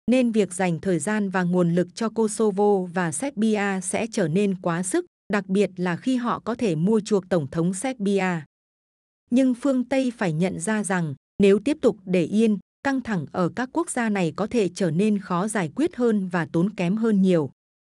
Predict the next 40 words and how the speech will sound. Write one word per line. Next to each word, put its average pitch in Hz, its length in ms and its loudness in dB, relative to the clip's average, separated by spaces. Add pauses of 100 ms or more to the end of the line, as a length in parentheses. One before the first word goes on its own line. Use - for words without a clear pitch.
(160)
Những 220 280 2
gì 240 220 2
xảy 185 240 0
ra 214 340 -2
ở 185 260 0
Kosovo 208 640 2
và 180 320 -2
Serbia 214 680 -2
sẽ 202 200 -4
không 262 240 0
chỉ 202 220 0
ở 175 200 0
yên 214 380 0
trong 220 220 -4
hai 214 200 -2
nước 247 240 0
đó, 185 320 -2 (260)
nhưng 254 160 4
khủng 185 260 0
hoảng 165 280 -2
có 185 140 -4
thể 208 240 0
dễ 180 240 -2
dàng 190 320 -2
lan 208 240 -2
sang 214 320 -2
các 254 220 -6
quốc 339 180 -2
gia 220 220 -2
Ban 190 220 -2
Căng 185 220 -2
khác. 220 260 -4 (440)
Bắc 285 220 -2
Macedonia 220 960 2
nằm 185 260 0
lân 202 300 0
cận, 196 180 -2 (300)
vốn 208 240 6
thuộc 233 240 0
nato, 208 500 0